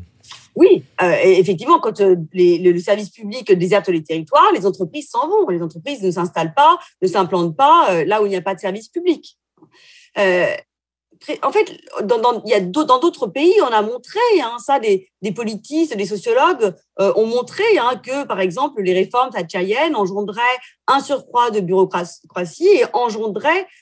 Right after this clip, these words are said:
euh, des coûts, euh, des, euh, externalités,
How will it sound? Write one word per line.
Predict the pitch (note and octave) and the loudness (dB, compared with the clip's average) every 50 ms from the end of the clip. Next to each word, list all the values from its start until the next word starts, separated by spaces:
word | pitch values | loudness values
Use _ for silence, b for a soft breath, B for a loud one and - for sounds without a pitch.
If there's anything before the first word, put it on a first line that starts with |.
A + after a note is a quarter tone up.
| b b - | b b -2
euh, | F#3 F#3+ F#3 F3 | 2 2 4 4
des | E3 F3 G#3 G#3 F3 | 2 2 0 0 -2
coûts, | _ - - F#4 A4+ B4 B4 - _ _ _ _ - | _ -2 4 4 4 4 2 -4 _ _ _ _ -8
euh, | - F3 E3+ E3 D#3+ D#3+ D#3+ E3 E3+ F3 | -6 -4 -4 -4 -4 -2 0 0 0 0
des, | E3+ E3 F3 F3+ - C4 B3+ - - | -2 -4 -4 -4 -2 -2 -2 0 0
euh, | F3+ F3 F3 | 0 0 0
externalités, | E3 F#3+ F3 D#3+ D#3+ G3 E3+ F3 E3+ E3+ F#3+ F#3+ - - D#4 E4 F#4+ | 0 -2 -4 -4 -6 -4 -4 -4 -4 -4 -6 -8 -8 -6 -4 -2 -2